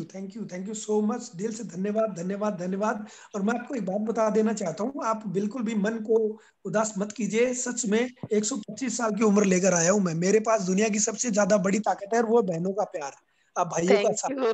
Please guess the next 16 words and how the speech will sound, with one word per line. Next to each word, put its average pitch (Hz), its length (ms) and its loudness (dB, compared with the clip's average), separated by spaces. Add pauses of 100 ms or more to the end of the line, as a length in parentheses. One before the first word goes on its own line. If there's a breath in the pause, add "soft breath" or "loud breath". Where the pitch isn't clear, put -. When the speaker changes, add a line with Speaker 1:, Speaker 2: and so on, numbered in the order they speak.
Speaker 2:
thank 226 280 -2
you 254 100 0
भाई 220 160 2
साहब, 208 280 0
thank 190 400 -6
you। 208 80 0
Speaker 1:
एक 180 120 -2
सौ 240 200 -2
पच्चीस 240 460 -2
साल 226 180 4
की 220 100 -4
उम्र 214 200 2
लेकर 202 260 0
आया 190 260 2
हूँ 226 380 2
और 185 100 -2